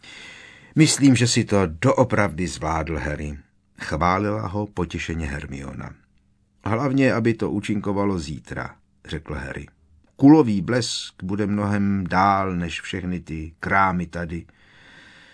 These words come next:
Bude nahoře na hradě, zatímco já budu venku na louce.“ „To je úplně jedno,“ prohlásila Hermiona rázně.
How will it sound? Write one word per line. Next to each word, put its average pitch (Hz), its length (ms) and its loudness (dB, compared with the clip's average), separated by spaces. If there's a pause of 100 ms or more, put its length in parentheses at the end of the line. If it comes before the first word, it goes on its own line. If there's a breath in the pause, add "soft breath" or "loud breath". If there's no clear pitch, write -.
(160 loud breath)
Bude 135 260 6
nahoře 143 400 6
na 135 100 4
hradě, 92 520 2 (140)
zatímco 90 460 -6
já 107 320 4
budu 110 240 0
venku 92 340 -2
na 85 120 0
louce.“ - 520 -10 (500)
„To 123 100 0
je 135 120 4
úplně 127 360 4
jedno,“ 104 640 2 (460)
prohlásila 85 580 -4
Hermiona 80 540 -6
rázně. 73 500 -10